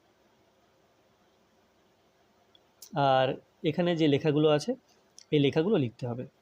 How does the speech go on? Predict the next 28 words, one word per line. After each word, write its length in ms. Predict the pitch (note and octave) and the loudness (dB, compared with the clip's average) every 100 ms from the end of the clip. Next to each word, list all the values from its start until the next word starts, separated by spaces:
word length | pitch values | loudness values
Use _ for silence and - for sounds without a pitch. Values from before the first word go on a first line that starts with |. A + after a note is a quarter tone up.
| _ _ _ _ _ _ _ - | _ _ _ _ _ _ _ 0
তারপরে 220 | D3+ E3 E3 | 2 2 2
চারের 200 | D3 D3 D3+ | 2 2 2
দাগটা 220 | D3+ E3 | 0 -2
আছে 120 | D3+ D3+ | -2 -2
দেখো 120 | D3 D3 | -4 -2
পরের 180 | C#3 C3+ | 0 0
পৃষ্ঠায়, 300 | C3+ - F#3+ B3 - _ _ _ _ _ _ _ _ _ _ _ _ _ - - _ _ _ _ _ _ _ - | -2 -6 -6 -6 -12 _ _ _ _ _ _ _ _ _ _ _ _ _ -20 -20 _ _ _ _ _ _ _ -4
এই 80 | D3+ | -4
যে 60 | B2 | 0
চার 120 | D3+ C#3 | 0 2
দাগটা, 260 | B2 - B2 - _ _ _ _ _ _ _ _ _ - | -2 -6 -14 -14 _ _ _ _ _ _ _ _ _ -4
চার 140 | C#3+ C#3 | -2 0
দাগটা 180 | D#3 E3 | 0 0
এখানে 180 | D#3+ D#3 | -2 -2
করেছি। 260 | D3+ D3+ A#3 D4 _ _ _ _ _ _ _ _ D#3+ | 0 0 -2 -8 _ _ _ _ _ _ _ _ -6
তো 40 | C#3+ | -4
পুনরায় 300 | D#3+ D#3 E3 | 0 4 4
আমি 100 | F3 F3 | 4 2
করব 140 | F3 D#3 D3 | 2 2 2
না, 40 | A#3+ - | 0 -2
তোমরা 240 | C#3 C#3+ C#3 C#3+ - - D#3+ | 0 2 2 0 -4 -6 -2
এই 60 | D3 | 0
ভিডিও, 200 | C#3+ D3+ D#3+ - _ _ - | 2 0 -2 -6 _ _ -4
এই 140 | D#3+ D3 | 0 0
ভিডিওটা 260 | C#3+ D3+ D3 | 0 0 0
দেখার 180 | C#3 C#3+ C3+ | -2 -2 -4
জন্য 120 | D#3+ G#3 | -2 -2
ডেসক্রি-, 340 | D3 B2 - | -4 -4 -10